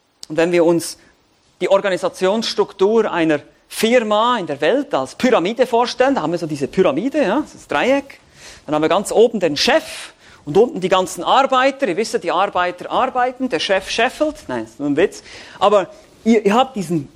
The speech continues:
Typen da oben, der regiert alles, oder der Manager heißt er dann, C E O, ja.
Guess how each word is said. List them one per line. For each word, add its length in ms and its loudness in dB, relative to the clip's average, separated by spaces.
Typen 280 2
da 160 2
oben, 360 4
der 120 4
regiert 380 2
alles, 280 4
oder 140 -4
der 140 2
Manager 520 2
heißt 280 -4
er 60 0
dann, 220 -4
C 180 -6
E 200 -6
O, 300 2
ja. 180 -2